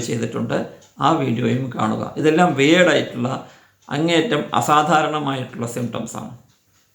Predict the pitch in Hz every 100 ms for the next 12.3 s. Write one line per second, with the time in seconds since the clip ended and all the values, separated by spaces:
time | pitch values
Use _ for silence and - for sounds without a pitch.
0 | - 170 196 202 185 185 151 151 151 147
1 | 143 131 - 143 139 139 127 127 123 123
2 | 120 117 151 - - 135 123 110 113 -
3 | - - - - 131 143 143 139 135 -
4 | 139 143 147 139 123 131 - - - -
5 | 135 143 143 131 127 120 - 143 135 143
6 | 160 139 120 - 123 120 117 117 120 117
7 | 113 110 - - _ 143 143 151 147 143
8 | 127 131 139 147 143 123 143 139 120 -
9 | 117 127 - - _ - 147 156 151 151
10 | - - _ - 143 143 147 139 131 131
11 | 135 139 139 131 127 156 175 160 131 131
12 | 127 120 117